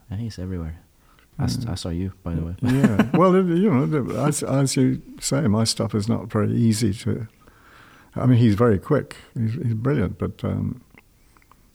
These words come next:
Speaker 2: we, we, sound checks is really the, the, the only rehearsal we,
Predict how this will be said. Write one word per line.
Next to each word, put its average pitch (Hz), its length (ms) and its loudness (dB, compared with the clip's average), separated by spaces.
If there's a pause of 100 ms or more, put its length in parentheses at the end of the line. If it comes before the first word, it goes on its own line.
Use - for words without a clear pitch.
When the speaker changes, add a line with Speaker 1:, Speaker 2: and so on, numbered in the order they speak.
(580)
Speaker 2:
we, 117 160 2 (120)
we, 131 240 2 (920)
sound 151 420 6
checks - 440 0
is 107 200 0
really 117 280 4
the, 104 160 2
the, 110 320 2
the 120 200 0
only 117 160 4
rehearsal 113 580 2
we, 107 140 0